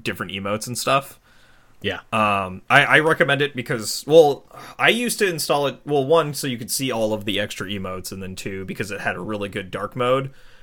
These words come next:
Speaker 1: And then Twitch said, "No, we don't like your dark mode. We're making our own dark mode, and it's garbage, but I have to deal
Speaker 2: Yeah,
Speaker 1: with it
Speaker 2: their dark
Speaker 1: because,"
Speaker 2: mode fucking sucks.
Speaker 1: uh, Better Twitch T V stopped updating their dark mode because Twitch, for whatever reason, kept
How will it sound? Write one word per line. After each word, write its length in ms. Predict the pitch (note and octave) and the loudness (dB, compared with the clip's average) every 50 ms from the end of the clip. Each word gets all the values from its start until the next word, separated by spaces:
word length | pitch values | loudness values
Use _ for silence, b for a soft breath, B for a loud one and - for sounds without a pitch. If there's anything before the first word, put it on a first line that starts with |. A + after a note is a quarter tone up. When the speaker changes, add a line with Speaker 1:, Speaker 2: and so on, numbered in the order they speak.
| b b | b b
Speaker 1:
And 140 | - A2+ A2 | -4 -2 0
then 160 | A2+ A2 A2 | 0 -2 -2
Twitch 320 | - - C3 B2 A#2+ - - | -4 -4 -4 -4 -2 -2 0
said, 220 | - G#2+ G2+ G2+ | 2 0 0 2
"No, 280 | - E3+ F#3 F#3 F3 E3 | 2 4 6 6 6 6
we 120 | E3 F#3 | 4 4
don't 120 | G3+ F#3 E3+ | 2 4 4
like 200 | E3+ D#3 - - | 4 2 4 0
your 80 | C#3 | -2
dark 280 | B2 - B2+ B2 A#2+ - | 2 2 2 2 2 0
mode. 320 | B2+ A#2+ A2 G#2+ G2+ - | 0 0 2 2 0 0
We're 120 | B2 C3+ C#3 | -2 -2 0
making 280 | D3+ D3 - D#3+ C#3+ | 0 0 0 -2 0
our 160 | C#3+ C3+ C#3+ | 2 2 2
own 140 | D3 C#3+ C3 | 2 0 0
dark 260 | - A#2 G#2 G#2+ G#2 | 0 0 0 0 -2
mode, 300 | - A2+ G2+ G2 G2 G2 | -2 -2 -2 -2 -2 -4
and 100 | G2 G2 | -6 -8
it's 140 | G#2 C#3 - | -10 -10 -12
garbage, 580 | - - G2+ G2 G2+ G2+ G#2 A#2 A#2 A2 - - | -8 -8 -4 -4 -4 -2 0 -2 -2 -2 -6 -6
but 220 | A#2 G2+ G2+ A2+ - - | -6 -6 -6 -8 -10 -10
I 80 | G#2 | -8
have 180 | G2+ G#2 G2+ - | -4 -4 -6 -6
to 60 | - F#2+ | -6 -6
deal 120 | G2+ A2 | -4 -2
Speaker 2:
Yeah, 100 | G2 F#2 | -2 -2
Speaker 1:
with 40 | G#2+ | -2
it 40 | G#2 | -2
Speaker 2:
their 100 | A2 G2+ | -2 0
dark 200 | - C3 B2+ B2 | 2 2 2 4
Speaker 1:
because," 60 | B2+ | 2
Speaker 2:
mode 160 | A#2+ G#2+ G2 | 0 0 0
fucking 420 | - - - A#2 G#2+ - - E2 - | -2 -6 -6 -6 -6 -6 -8 -8 -2
sucks. 640 | - - - - - - G2 F2 E2 - - - - | 2 4 4 4 4 2 0 -4 -8 -8 -4 0 0
Speaker 1:
uh, 220 | C3+ A2+ D3 D3+ D3+ | 2 2 2 0 -2
Better 300 | D#3 C3+ D#3+ E3+ D#3+ D#3 | 0 6 6 8 8 6
Twitch 260 | - - F3 E3 - | 0 0 -2 -2 0
T 140 | - F3 C#3+ | -2 -2 0
V 180 | C3 C#3 C#3 | 0 0 0
stopped 400 | C3 - - - C#3 A#2+ C3+ C3+ - | 0 0 2 2 2 2 2 -2 -4
updating 520 | - B2+ - - A#2+ A#2+ C3+ C3+ C3+ B2 | -6 -6 -4 -2 -2 -2 0 -2 -2 0
their 140 | C#3 C3+ C3+ | 0 0 2
dark 260 | B2 C#3+ C3+ C3 - | 4 2 2 2 2
mode 240 | D#3+ C#3+ C#3 C#3 C#3 | 0 0 0 0 0
because 300 | C3+ B2 - B2+ - - | -2 -4 -4 -4 -6 -6
Twitch, 340 | - - - C#3+ C#3+ - - | -8 -4 -2 -2 -2 -2 -6
for 160 | - - C#3+ | -4 -2 -2
whatever 400 | B2 B2 C3 C3+ C#3 C3 C#3+ C3 | 2 2 4 4 4 2 0 -4
reason, 680 | G#2+ B2+ B2+ B2+ B2+ A#2 C3 C#3 C#3 C#3+ C#3+ D3 D3 C#3+ b b b b b b b _ | -4 -2 -4 -4 -2 -2 -2 -2 -2 -4 -6 -10 -10 -12 b b b b b b b _
kept 560 | - - - - - D3 C#3+ E3 - - - | -14 -10 -8 -2 -2 -2 -2 -2 -6 -12 -12